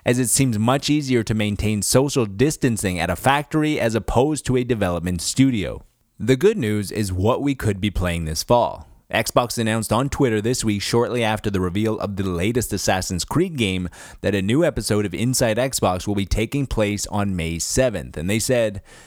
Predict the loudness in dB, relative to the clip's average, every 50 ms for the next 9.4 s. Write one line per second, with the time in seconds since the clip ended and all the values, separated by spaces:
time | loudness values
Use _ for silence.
0 | -20 _ -2 0 2 2 2 2 2 0 0 0 0 0 0 0 0 0 0 0
1 | 0 2 2 0 0 0 0 0 0 0 0 -2 -2 0 0 0 0 0 0 0
2 | 0 -2 -6 -8 -4 -4 -2 -2 -2 0 0 0 0 0 0 -2 -2 -2 -2 0
3 | 0 0 0 0 -2 -2 -2 -2 -2 -2 -4 -6 -6 -6 -4 -4 -4 -4 -4 -4
4 | -4 -4 -4 -4 -4 -4 -2 -2 -2 -4 -4 -6 -6 -6 -10 -12 -12 -6 -2 -2
5 | 0 0 0 0 0 -2 -4 -6 -8 -6 -2 0 0 0 0 -2 0 0 0 0
6 | -2 -6 -14 -18 -18 -20 -18 -10 -4 -2 0 0 0 -2 -2 0 0 0 0 0
7 | 0 0 0 0 -2 -2 -2 -2 -2 -2 -2 -2 -2 -2 -2 -4 -4 0 0 0
8 | 2 2 0 0 2 0 0 0 0 0 0 0 -2 -2 -2 -2 0 2 2 2
9 | 0 0 0 0 -2 -2 -4